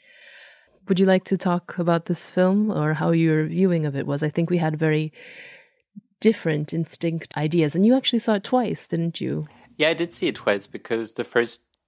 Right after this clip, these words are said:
Speaker 2: time I found it a bit overburdening,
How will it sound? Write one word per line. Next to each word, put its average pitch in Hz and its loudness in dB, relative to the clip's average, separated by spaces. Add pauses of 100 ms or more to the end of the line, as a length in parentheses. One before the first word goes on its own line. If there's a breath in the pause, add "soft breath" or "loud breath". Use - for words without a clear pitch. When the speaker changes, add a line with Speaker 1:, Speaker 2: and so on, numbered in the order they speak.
(120)
Speaker 2:
time 113 2
I 104 -2
found 107 -2
it 101 -4
a 98 -8
bit 95 -4 (680 soft breath)
overburdening, 104 0